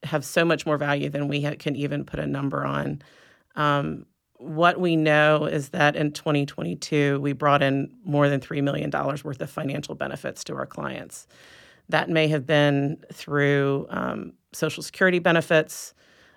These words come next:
obtaining child support, saving their home from foreclosure, accessing financial benefits to, um, help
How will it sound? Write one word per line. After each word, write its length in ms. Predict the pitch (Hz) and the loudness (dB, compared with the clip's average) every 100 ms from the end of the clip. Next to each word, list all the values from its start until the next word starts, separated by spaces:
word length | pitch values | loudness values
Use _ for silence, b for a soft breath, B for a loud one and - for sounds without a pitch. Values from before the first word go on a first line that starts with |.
| - | -18
obtaining 380 | - 160 151 147 | -2 2 2 0
child 340 | - 156 147 | 2 4 2
support, 640 | 151 - 147 147 143 - | -2 -4 2 2 2 -12
saving 460 | - 165 151 156 147 | 0 2 4 2 2
their 120 | 143 | 0
home 360 | 147 147 147 147 | 2 2 2 0
from 200 | 151 135 | -2 -4
foreclosure, 840 | - 143 147 170 160 170 160 156 b b b b b - | -2 -4 0 0 2 2 0 0 b b b b b -2
accessing 760 | 156 156 170 160 175 156 156 | -2 2 2 2 2 0 0
financial 560 | 156 - 147 147 143 156 | -2 0 2 2 0 -2
benefits 680 | 147 147 143 151 143 - - | 2 0 2 0 0 -6 -12
to, 440 | - 143 135 - | -2 0 0 -2
um, 260 | - - - | -4 -6 -6
help 340 | 131 147 | -2 -2